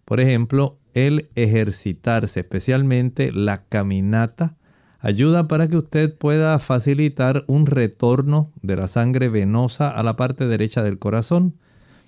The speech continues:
Pero siendo que hay insuficiencia, mientras usted permanezca mucho tiempo sentado o mucho tiempo de pie, el problema continuará. Esa sangre que se va quedando rezagada en las extremidades inferiores va a causar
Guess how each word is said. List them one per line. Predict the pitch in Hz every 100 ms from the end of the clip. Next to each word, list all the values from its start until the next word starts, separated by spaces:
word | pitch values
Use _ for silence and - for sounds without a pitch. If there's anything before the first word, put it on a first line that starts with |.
| _ -
Pero | 139 165 185
siendo | - 139 147 147
que | 139
hay | 131
insuficiencia, | 127 123 143 127 139 110 110 139
mientras | 120 104 95 92
usted | 90 120 117
permanezca | 123 113 104 117 - 107
mucho | 101 127 147 131
tiempo | 120 120 131
sentado | 113 107 110 107 101 110
o | -
mucho | 92 92 117
tiempo | 104 95 92 107
de | 135
pie, | 135 101 110 _ _ _ _
el | - 110
problema | 113 104 110 127
continuará. | 117 104 113 117 127 180 185 _ _ _ _ _ -
Esa | 127 127 156 143
sangre | - 139 139 143 151
que | 139 113
se | 113 101
va | 113 131 139 139 -
quedando | 117 113 127 131 113
rezagada | 113 123 120 107 101 113 113 95 90 _
en | 117 135
las | 123
extremidades | 113 113 98 98 107 117
inferiores | 120 139 139 107 113
va | 104
a | 101
causar | 117 117 117 95 127